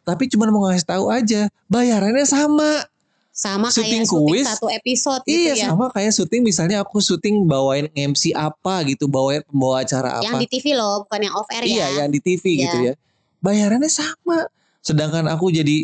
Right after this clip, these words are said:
Speaker 1: eh, bawain kuis yang cuma tiga menit, bayarannya sama.
Speaker 2: Iya, tapi jadi konten kreator,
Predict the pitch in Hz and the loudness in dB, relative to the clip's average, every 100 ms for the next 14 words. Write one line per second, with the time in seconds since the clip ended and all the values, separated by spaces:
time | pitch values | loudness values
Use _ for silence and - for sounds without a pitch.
0 | - - - 147 139 135 135 127 127 131 | -4 -16 -6 -2 0 0 0 0 2 0
1 | 170 240 196 214 214 160 160 151 147 127 | 0 0 2 2 0 -2 0 0 -2 -2
2 | 147 185 185 - 190 202 214 302 339 370 | -2 0 -2 -2 0 0 0 0 0 -2
3 | 415 453 453 466 294 202 202 180 196 _ | -2 0 0 0 0 0 0 -2 -6 _
4 | _ 208 214 247 226 226 240 233 226 226 | _ -10 -4 -2 0 -2 -2 -2 -2 -2
5 | 254 302 330 | -2 -2 -4